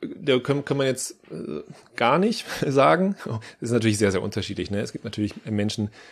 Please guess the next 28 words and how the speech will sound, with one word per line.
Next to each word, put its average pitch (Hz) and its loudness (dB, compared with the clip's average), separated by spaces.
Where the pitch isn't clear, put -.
im 110 0
Lehrberuf 104 2
oder 101 0
außerhalb 104 0
des 104 -12
Lehrberufs, 98 -4
die, 95 -4
die 117 -4
auf - -10
eigene 104 0
Anstrengung 101 -2
hin 101 -2
sich - -4
irgendwie 107 -4
rassismuskritisch 104 -4
beschäftigen 104 -2
und 101 -6
die - -4
auch, - -8
äh, - -10
so 107 -4
sehr, 101 2
sehr 110 4
weit 98 4
kommen, 104 2
wunderbare 104 2
Arbeit 107 4
leisten. 98 0